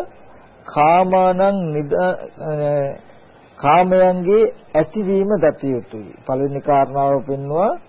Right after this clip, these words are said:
කාමා වේදිතබ්බා කාමයේ දත යුතුයි. දෙවෙනි කාරණාව කාමානං නිදාන සම්භවෝ වේදිතබ්බෝ කාමයන්ගේ ඇතිවීම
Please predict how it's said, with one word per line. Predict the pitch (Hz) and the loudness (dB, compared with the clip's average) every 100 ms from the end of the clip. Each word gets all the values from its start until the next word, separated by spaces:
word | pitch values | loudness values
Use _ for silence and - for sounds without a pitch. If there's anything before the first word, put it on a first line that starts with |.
| - - - - | -20 -20 -14 -4
කාමා | 123 135 143 143 | -2 0 0 0
වේදිතබ්බා | 139 143 139 135 175 123 131 143 | 0 -2 -2 0 0 2 0 0
කාමයේ | 120 120 135 160 | -2 -4 -2 -2
දත | 135 127 131 | -2 -2 -4
යුතුයි. | 123 110 147 208 320 - | -6 -4 -2 -2 -2 -6
දෙවෙනි | 156 139 170 180 | -6 -4 -4 -2
කාරණාව | 156 139 127 123 131 135 156 247 - - - - | 0 2 0 -2 -2 0 0 -2 -6 -18 -20 -8
කාමානං | - 143 165 170 175 180 196 | 0 2 4 2 2 2 0
නිදාන | 165 143 160 190 202 | -2 0 2 4 2
සම්භවෝ | 196 190 175 170 175 196 | 0 -2 0 0 2 4
වේදිතබ්බෝ | 180 170 147 151 190 165 135 117 - - - - - _ - | 4 4 0 0 0 0 -4 -8 -10 -20 -20 -20 -20 _ -14
කාමයන්ගේ | - 180 202 196 175 151 143 131 135 135 156 339 - - - - _ _ _ _ _ _ _ _ - - - _ - | -4 2 2 4 2 2 -2 -6 -2 0 0 -2 -4 -18 -20 -20 _ _ _ _ _ _ _ _ -20 -20 -20 _ -2
ඇතිවීම | 180 - 233 220 233 208 | -2 0 -4 0 2 2